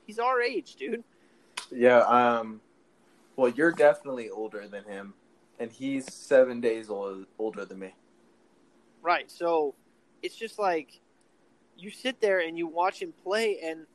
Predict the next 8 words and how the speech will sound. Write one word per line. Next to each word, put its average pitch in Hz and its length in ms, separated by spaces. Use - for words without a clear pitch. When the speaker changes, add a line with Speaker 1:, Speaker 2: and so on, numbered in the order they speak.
Speaker 1:
at 233 160
the 233 120
end 302 120
of 302 60
the 240 100
game, 240 480
everybody 349 560
knows. 247 540